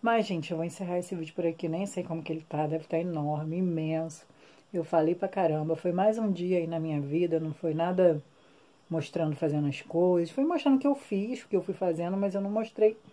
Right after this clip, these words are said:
o passo a passo ali eu fazendo, né?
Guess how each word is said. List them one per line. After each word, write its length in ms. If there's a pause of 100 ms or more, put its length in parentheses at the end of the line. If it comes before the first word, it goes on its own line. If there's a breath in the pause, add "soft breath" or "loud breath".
(560 loud breath)
o 100
passo 340
a 60
passo 340
ali 120
eu 80
fazendo, 500
né? 240